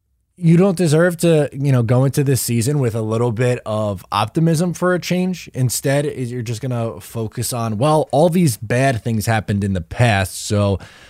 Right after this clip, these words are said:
the only way to predict the future is to just say the past is gonna repeat itself. What about the context of some of those things? Has any one of those Jets teams listed off, have had,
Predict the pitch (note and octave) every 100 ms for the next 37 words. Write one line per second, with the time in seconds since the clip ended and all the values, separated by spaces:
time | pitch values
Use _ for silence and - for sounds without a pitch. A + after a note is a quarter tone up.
0 | - C#3+ E3 E3 E3+ D#3 D3+ - C3 C3
1 | - A2+ A#2 A#2 - A2 G#2+ G2+ - F#2
2 | G#2+ G2+ A2 G#2 G2 F2+ E2+ - G#2+ G2
3 | G#2+ G2+ F#2+ F2 E2+ - A2 B2 - F3
4 | F#3 - _ _ _ - F3 G#3 G#3 F3
5 | - - D3+ E3+ A#2 G2 - G2 G2 G#2+
6 | G2 F2 E2+ E2 E2 D#2 - _ _ _
7 | _ _ C#3+ D3 A2 C3+ E3+ F#3+ C3+ C3
8 | D3+ A#2+ A#2+ B2 - G#2+ G#2 - B2+ B2+
9 | F#2+ G2+ G2+ A2+ F2+ F#2 A#2 - - G2+
10 | F#2 - F#2+ G#2+ G2